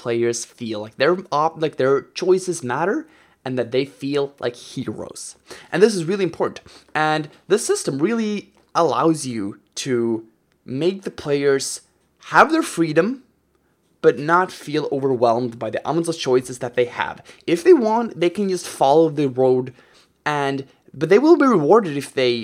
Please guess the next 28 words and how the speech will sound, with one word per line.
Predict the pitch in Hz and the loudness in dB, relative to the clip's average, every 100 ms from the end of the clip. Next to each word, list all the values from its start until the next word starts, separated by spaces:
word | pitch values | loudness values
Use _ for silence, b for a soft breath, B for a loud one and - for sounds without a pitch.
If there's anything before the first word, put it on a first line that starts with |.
| - | -6
if | - | -4
they | 147 | -4
find | - 175 160 | -2 -2 0
ways | 139 151 | 0 -2
to | - | -4
skip. | - - 139 - - _ b b b b | -8 -4 -6 -6 -20 _ b b b b
You | 135 | -12
see, | 123 143 | -8 -4
here | 165 196 180 | 0 4 6
you | 160 | 6
have | 160 | 4
a | 151 | 4
wolf, | 123 175 202 - - - _ _ - | 4 4 2 -2 -14 -20 _ _ -8
uh, | 120 - | -4 -4
attack | - 117 80 - | -2 -2 -2 -6
encounter | 98 110 87 73 - - | -10 -8 -8 -8 -12 -18
in | - 143 | -6 -4
the | |
forest, | 127 240 - - | -2 -2 -2 -6
right? | - 175 - _ _ _ _ - _ | -4 -6 -6 _ _ _ _ -20 _
If | 196 254 | 0 4
the | 370 | 2
players, | - 156 180 190 180 - b b b | 2 6 8 8 6 -2 b b b
um, | 135 135 135 127 127 - | -4 0 0 0 -6 -4
would | 147 | -2
maybe, | 156 156 151 139 127 120 _ | 2 2 2 0 0 -4 _
you | 143 | -4
know, | 123 113 120 | 2 4 2